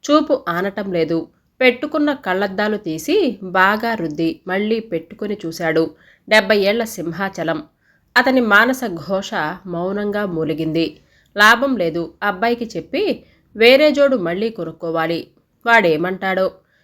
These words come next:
ఎవరన్నారో కానీ ఆ మాట మాత్రం నిజమే. తండ్రి సంపాదన కొడుకు యథేచ్ఛగా ఖర్చు పెట్టగలడు, కానీ కొడుకు సంపాదన తండ్రి అలా ఖర్చు పెట్టలేడు. సర్వేంద్రియాణం నయనం ప్రధానమన్నారు,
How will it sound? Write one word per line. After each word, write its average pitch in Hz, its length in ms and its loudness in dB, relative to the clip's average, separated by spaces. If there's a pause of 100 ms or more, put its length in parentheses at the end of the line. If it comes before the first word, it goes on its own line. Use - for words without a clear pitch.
(140)
ఎవరన్నారో 269 600 4
కానీ 208 520 -4
ఆ 214 140 0
మాట 180 340 -6
మాత్రం 214 440 -6
నిజమే. 160 440 -6 (420)
తండ్రి 247 200 2
సంపాదన 262 460 -4
కొడుకు 233 680 -4 (400)
యథేచ్ఛగా 262 640 4
ఖర్చు 220 400 -8
పెట్టగలడు, 165 800 -2
కానీ 196 400 0 (100)
కొడుకు 269 360 2
సంపాదన 170 720 -4 (480)
తండ్రి 233 580 4
అలా 226 200 2
ఖర్చు 208 460 -10
పెట్టలేడు. 165 720 -4 (360)
సర్వేంద్రియాణం 262 1120 2
నయనం 190 340 -2
ప్రధానమన్నారు, 160 1040 -4